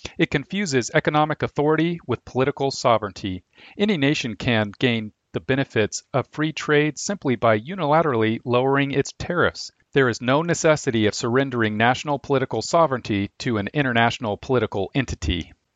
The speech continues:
Hazlitt did not see this bait and switch operation in nineteen forty-six. He therefore failed to see what was coming next.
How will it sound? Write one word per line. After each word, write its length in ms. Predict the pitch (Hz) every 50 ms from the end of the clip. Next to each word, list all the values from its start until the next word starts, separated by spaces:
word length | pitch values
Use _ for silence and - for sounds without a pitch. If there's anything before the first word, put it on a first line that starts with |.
| _ _ _ _ _ _ _
Hazlitt 440 | - - 175 190 165 165 156 143 120
did 160 | 147 151 151
not 200 | 160 151 - -
see 260 | - - 143 131 120
this 180 | 110 117 110 -
bait 320 | _ - 131 123 127 -
and 120 | 143 131
switch 400 | - - - - 120 110 - - -
operation 600 | - 139 123 - - 110 107 113 107 - - 120
in 120 | 107 101 101
nineteen 420 | 110 110 113 110 - - 117 113
forty-six. 800 | - - 127 120 110 107 - - - 110 95 87 - - - - _ _ _ _ _ -
He 160 | - 202 214
therefore 440 | 175 160 147 139 - - 131 127 123
failed 380 | - - - 165 160 135 117 -
to 80 | - 110
see 280 | - - 123 117 117 - -
what 260 | - 131 147 151 -
was 300 | - 127 123 117 110 -
coming 380 | - - - 120 117 113 110 104
next. 440 | 107 113 107 95 - - - -